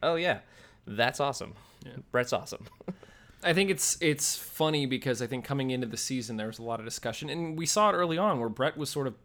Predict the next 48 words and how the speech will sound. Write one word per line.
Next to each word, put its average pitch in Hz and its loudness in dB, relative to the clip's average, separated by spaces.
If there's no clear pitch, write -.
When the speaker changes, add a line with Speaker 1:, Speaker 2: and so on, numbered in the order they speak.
Speaker 3:
benched 123 -2
in 107 -2
favor 110 0
of 104 -4
Dos 107 0
Santos 113 -4
and 110 -8
Valesky, 107 -2
and 110 -4
I 120 0
don't 120 -4
know 120 0
if 110 -4
that 117 4
was 110 0
Lily 117 2
trying 117 -2
to 110 -4
say, 117 0
like, 110 0
you 113 -6
know, 110 -2
"These 107 -4
were 110 -4
my 107 0
guys 107 2
from 110 -8
before, 196 4
and 135 4
this 131 0
is 131 -6
how 123 2
we're 110 -2
gonna 104 -2
do 123 -2
things," 117 -2
but - -2
regardless, 120 0
Brett 113 2
has 107 -4
just - -6
sort 113 -2
of 104 -8
played 113 -2
his 113 -6
way 110 -2
into, 104 -4
like, 104 -4